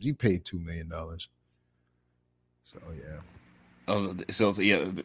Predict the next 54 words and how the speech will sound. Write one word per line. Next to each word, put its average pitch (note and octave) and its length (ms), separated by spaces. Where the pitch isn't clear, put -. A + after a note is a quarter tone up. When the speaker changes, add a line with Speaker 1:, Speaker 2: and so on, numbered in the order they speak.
Speaker 2:
th-, - 180
thanks, G#2+ 260
thanks G#2+ 220
for G#2 120
cor-, - 160
correcting F2+ 400
me E2+ 140
on D#2 180
my D#2+ 120
point. D#2+ 340
So E2 100
I, D#2+ 220
I - 40
must, F2+ 280
I, E2 160
I - 60
retract F#2 300
what F#2 60
I F2+ 60
said F2+ 160
earlier F2 260
about D#2+ 220
the - 120
international D#2+ 680
influence D#2 340
of D#2 60
Hollywood. D2 260
Thank F2 160
you E2+ 100
for, D#2 320
Speaker 1:
I - 60
mean, A3+ 120
Speaker 2:
uh, - 20
Speaker 1:
no, A#3 200
it's G3 180
Speaker 2:
informing E2+ 340
me D#2 60
about D2+ 260
that. - 160
Yeah. C#2 140
Speaker 1:
Yeah, F#3 240
but C#3+ 180
it's, G3 280
it's F#3+ 200
still, F3+ 720
you C#3 160
know, G#2 160
it's C#3+ 160
a D#3+ 80
factor, G2 540
obviously, F#2+ 600
you F#2+ 120
know, E2+ 240
but F2 240